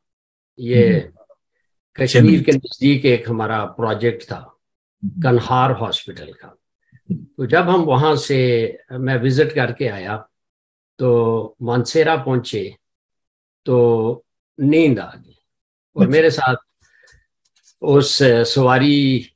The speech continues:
Speaker 1: ए, तकरीबन हम चार पांच, पांच लोग थे और अचानक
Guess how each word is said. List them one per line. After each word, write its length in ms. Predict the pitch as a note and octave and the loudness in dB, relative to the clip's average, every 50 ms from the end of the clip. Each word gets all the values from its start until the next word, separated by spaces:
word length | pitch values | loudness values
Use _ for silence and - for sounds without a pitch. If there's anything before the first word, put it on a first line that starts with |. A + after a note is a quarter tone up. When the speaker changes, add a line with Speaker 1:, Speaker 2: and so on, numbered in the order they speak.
| _ _ _ - | _ _ _ -8
Speaker 1:
ए, 380 | B2+ A#2+ A#2+ A#2 A2+ G#2+ - - | -4 -4 -2 -2 -4 -6 -6 -8
तकरीबन 460 | - - C3+ C3 B2+ A#2+ B2 B2 B2 | -6 -4 -2 -2 0 0 0 0 0
हम 320 | A#2+ A#2 A2+ A2 G#2+ - _ _ _ _ _ - | 0 -2 -4 -6 -8 -10 _ _ _ _ _ -10
चार 300 | - B2 A#2 A2+ A#2 G#2 | -6 -4 -2 -2 -4 -4
पांच, 360 | - - A#2 A2+ A2+ A#2+ - - B2+ - | -6 -6 -4 -4 -4 -4 -6 -8 -6 -2
पांच 320 | F#3 F3+ D3+ B2 - - | 0 0 0 0 -2 -6
लोग 220 | A2 G2 D#2+ D#2 _ _ - | -10 -12 -14 -16 _ _ -20
थे 60 | G2 - _ _ _ _ _ _ _ _ _ _ _ _ _ _ _ - | -20 -20 _ _ _ _ _ _ _ _ _ _ _ _ _ _ _ -8
और 100 | C3+ B2 | -6 -6
अचानक 600 | B2+ B2+ - - F3+ F#3 F#3 G#3 G#3+ F#3+ - - | -4 -4 -2 0 2 4 4 4 2 0 -2 -6